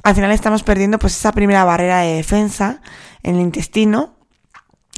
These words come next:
y están entrando al torrente sanguíneo, bueno, pues, eh, sustancias que no deberían estar y está activando este sistema inmune. Por lo tanto, em, aquí importantísimo tener, eh, una buena salud intestinal, tener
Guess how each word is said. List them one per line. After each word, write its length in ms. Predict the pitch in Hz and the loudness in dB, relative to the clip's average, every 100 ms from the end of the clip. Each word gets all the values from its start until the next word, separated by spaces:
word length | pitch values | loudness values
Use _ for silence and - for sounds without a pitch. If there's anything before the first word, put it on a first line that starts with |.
| - | -2
y 120 | 214 | 0
están 200 | 208 208 | 2 2
entrando 300 | 214 196 196 | 2 2 2
al 60 | |
torrente 280 | 208 180 175 | 2 0 -2
sanguíneo, 440 | 190 185 180 185 214 | -4 -4 -4 -6 -6
bueno, 220 | 185 147 | -6 -6
pues, 240 | - - - | -10 -12 -10
eh, 200 | 170 165 | -12 -10
sustancias 460 | 180 - 180 190 | -8 -6 -6 -6
que 80 | 202 | -4
no 100 | 180 | -4
deberían 380 | 170 165 156 151 | -4 -4 -6 -8
estar 280 | 147 175 202 | -8 -6 -4
y 40 | |
está 160 | 202 175 | -4 -8
activando 460 | 147 175 170 185 | -8 -6 -4 -4
este 180 | 208 190 | -6 -6
sistema 400 | 175 165 - 165 | -10 -10 -8 -6
inmune. 400 | 147 147 135 - - - - - - | -6 -8 -10 -14 -20 -20 -20 -20 -6
Por 120 | - 202 | 2 4
lo 120 | 196 | 4
tanto, 460 | 196 196 196 247 247 | 2 0 2 0 0
em, 580 | 190 190 175 170 170 165 - _ _ _ _ _ _ - | -2 -4 -4 -6 -6 -10 -14 _ _ _ _ _ _ -6
aquí 440 | 180 - 208 202 | -4 0 0 0
importantísimo 920 | 190 180 175 175 180 175 196 202 233 - - - - - | 0 -2 -2 -4 -6 -6 -2 -2 -4 -10 -20 -20 -8 0
tener, 640 | 202 185 196 226 - _ | 2 2 2 0 -4 _
eh, 260 | - 175 175 | -8 -4 -4
una 420 | 120 202 202 180 | 0 2 4 2
buena 340 | - 180 196 196 | 0 0 0 0
salud 240 | 185 175 | -2 -2
intestinal, 640 | 196 180 180 170 170 190 | -2 -4 -6 -6 -4 -4
tener 380 | 196 185 185 202 | -2 -4 -4 -6